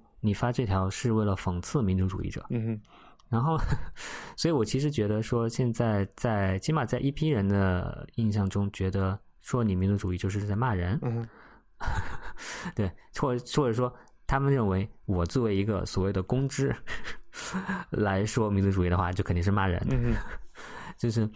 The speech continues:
Speaker 1: 我觉得这很有意思啦，
Speaker 2: 嗯。
Speaker 1: 就是因为确实，嗯，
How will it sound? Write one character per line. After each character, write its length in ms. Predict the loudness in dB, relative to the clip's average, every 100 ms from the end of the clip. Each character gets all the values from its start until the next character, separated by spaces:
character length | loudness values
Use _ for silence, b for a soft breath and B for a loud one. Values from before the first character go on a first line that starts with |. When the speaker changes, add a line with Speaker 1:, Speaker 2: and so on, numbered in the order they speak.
| B B
Speaker 1:
我 60 | 0
觉 60 |
得 20 | 0
这 140 | 2
很 100 | 2
有 140 | 2
意 100 | 2
思 140 | 0 -2
啦， 120 | -4 -4
Speaker 2:
嗯。 160 | -2 0
Speaker 1:
就 120 | 0
是 400 | 0 2 2 2
因 140 | 2
为 100 | 2 2
确 180 | 0
实， 340 | 0 0 0 0
嗯， 600 | 0 0 0 -2 -4 -6